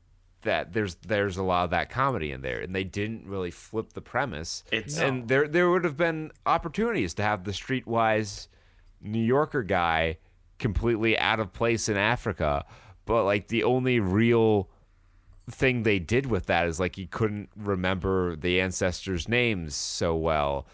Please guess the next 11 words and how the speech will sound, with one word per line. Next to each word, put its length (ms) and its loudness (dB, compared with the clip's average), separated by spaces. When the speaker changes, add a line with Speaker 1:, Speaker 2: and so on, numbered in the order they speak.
Speaker 1:
and 200 -4
then 140 0
Speaker 2:
And 380 -6
Speaker 1:
th-, 160 -12
a 540 -2
little 300 4
bit 360 4
with 300 -2
the 120 0
lion 680 2
thing 540 -4